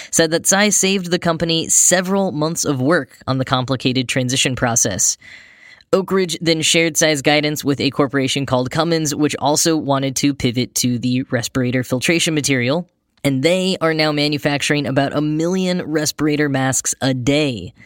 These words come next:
Throughout his consulting with companies like Oak Ridge, Tsai has refused compensation, except where required by company policy. He genuinely just wants to help the cause.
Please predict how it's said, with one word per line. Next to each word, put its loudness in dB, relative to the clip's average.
Throughout 2
his 0
consulting 0
with -2
companies -2
like 0
Oak 0
Ridge, 0
Tsai 2
has 0
refused -2
compensation, 0
except 0
where 2
required 0
by 0
company -2
policy. -2
He 0
genuinely 0
just -2
wants 0
to 0
help -2
the -4
cause. -2